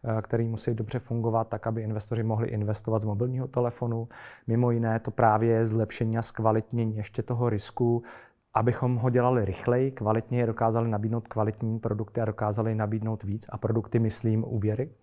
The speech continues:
Eh, zároveň to vlastně budou další funkce v rámci jako investorské peněženky a tak dále. To je všechno, co my chystáme na ten rok dvacet dva, je toho samozřejmě mnohem, mnohem víc. A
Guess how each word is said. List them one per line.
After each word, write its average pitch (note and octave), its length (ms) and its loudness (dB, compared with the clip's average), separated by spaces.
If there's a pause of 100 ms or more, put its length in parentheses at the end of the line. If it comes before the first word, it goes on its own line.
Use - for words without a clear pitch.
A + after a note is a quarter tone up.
(680)
Eh, G#2+ 400 2
zároveň A#2+ 440 6
to B2+ 80 0
vlastně A#2 280 0
budou A2+ 200 2
další A2 300 -2
funkce A2+ 400 -4
v G#2+ 40 -2
rámci G#2+ 280 -2
jako A2 180 -6
investorské G#2+ 600 -6
peněženky G#2+ 560 -4
a A2 60 -6
tak A#2+ 220 -8
dále. G#2+ 240 0
To A2+ 100 -2
je B2+ 40 4
všechno, - 280 -4
co - 120 -4
my B2+ 100 2
chystáme A#2+ 500 0
na A#2 80 0
ten B2 180 -2
rok B2+ 140 2
dvacet A2 280 0
dva, A#2+ 200 6
je A#2+ 60 6
toho B2+ 160 0
samozřejmě B2 440 0
mnohem, B2 320 2
mnohem B2+ 280 0
víc. G#2 340 -6 (600)
A A#2 460 8